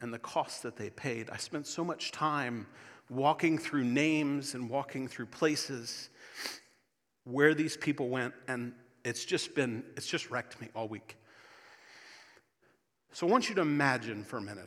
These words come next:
okay? Put your, what do they call it, your imagination cap?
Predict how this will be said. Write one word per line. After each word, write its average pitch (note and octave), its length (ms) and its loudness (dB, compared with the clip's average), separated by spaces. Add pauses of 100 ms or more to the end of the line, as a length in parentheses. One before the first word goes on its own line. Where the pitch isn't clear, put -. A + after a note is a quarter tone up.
okay? C3 300 -4 (920)
Put - 220 -10
your, G#2+ 80 -12 (200)
what G#2+ 120 -14
do G#2 80 -10
they G2+ 80 -14
call G2+ 200 -14
it, - 160 -14
your G2 140 -10
imagination G#2 680 -8
cap? - 360 -12